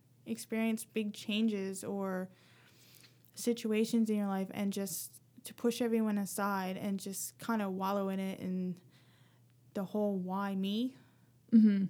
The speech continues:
Speaker 1: and "why is this happening to me?"
Speaker 2: Yeah.
Speaker 1: But I found by shifting your focus into, "Okay, this happened, so how do I adapt?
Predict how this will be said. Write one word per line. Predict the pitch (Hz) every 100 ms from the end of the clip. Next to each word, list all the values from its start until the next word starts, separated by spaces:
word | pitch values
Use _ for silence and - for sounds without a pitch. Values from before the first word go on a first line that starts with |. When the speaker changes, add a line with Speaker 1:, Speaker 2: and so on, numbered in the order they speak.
| - - 202
Speaker 1:
and | 196 185 185
"why | 190 196
is | 196
this | 202
happening | 208 202 196 196
to | 190 196
me?" | 190 220 285 269 - -
Speaker 2:
Yeah. | 240 214 - - - _ - _ -
Speaker 1:
But | 226 -
I | 226
found | 226 240 277 302 277
by | 254 233 220 214 -
shifting | - - 262 - 262 247
your | 233
focus | 214 208 226 247 220
into, | 214 196 208 202 -
"Okay, | 240 233 220 202 202 202 - - 214
this | 196 220 247
happened, | - 226 208 196 208 214 226 - -
so | - - 220 208 208 208 - -
how | - - 220
do | 226
I | 214
adapt? | 208 185 185 - - -